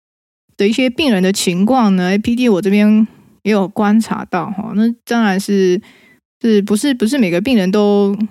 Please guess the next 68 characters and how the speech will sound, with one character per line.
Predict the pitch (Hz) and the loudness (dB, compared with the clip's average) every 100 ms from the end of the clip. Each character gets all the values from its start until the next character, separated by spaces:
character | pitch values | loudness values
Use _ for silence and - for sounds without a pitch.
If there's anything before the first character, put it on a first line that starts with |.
| - | -2
会 | 226 | -2
很 | 208 202 175 185 | 0 -2 -2 0
乐 | 220 | 2
意， | 220 214 190 | 2 2 2
或 | 214 | 0
是 | 208 | 2
很 | 220 196 180 180 180 220 _ _ _ _ - | 2 2 -2 -6 -10 -14 _ _ _ _ -8
耐 | 233 220 | -2 0
心 | 214 214 | 2 2
的， | 185 | 2
或 | 202 | 0
是 | 214 | 2
很， | 220 180 170 170 | 0 0 -4 -6
很 | 190 208 | 0 2
有 | 196 180 175 180 | 2 0 -2 -6
一 | 196 | -4
个 | 208 190 | -2 -2
状 | 202 240 | 0 0
况 | 226 214 | 2 2
去 | - - | 2 0
配 | 262 208 | 0 0
合 | 185 185 185 220 _ _ - - | 2 0 -2 -6 _ _ -16 -2
医 | 226 | 0
护 | 247 | 2
人 | 185 190 | 2 0
员 | 180 | 0
的 | 196 | -4
指 | - 160 | -4 -6
令 | 170 240 175 | -2 -2 -2
哦， | 143 | 0
因 | 226 | 0
为 | |
有 | 170 | 0
些 | 190 214 | 0 -2
时 | 190 | 0
候 | 214 | 0
这 | 202 | 0
个 | 202 | -2
病 | 202 226 | 0 0
人 | 180 175 | 0 -2
他 | 196 190 | -2 0
的 | 180 | -2
情 | 175 - 180 | -4 -6 -4
况 | 185 | -4
可 | 202 | -4
能 | 170 | -2
他 | 185 | -2
是 | 190 | -2
在 | 202 196 | 0 0
一 | |
个 | 190 | -2
疼 | 180 190 180 | -4 -8 -6
痛 | 208 208 | -2 -2
里 | 175 | -2
面， | 180 175 | -4 -2
或 | 196 | -2
是 | 214 | 0
他 | 208 196 | 0 0
其 | 202 196 | 0 0
实 | |
有 | 190 | 0
一 | |
些 | 190 214 | 0 0
病 | 247 | -2
人 | 175 165 | -2 -2
他 | 190 | -2
可 | 202 190 | -2 -4
能 | 170 156 | -6 -8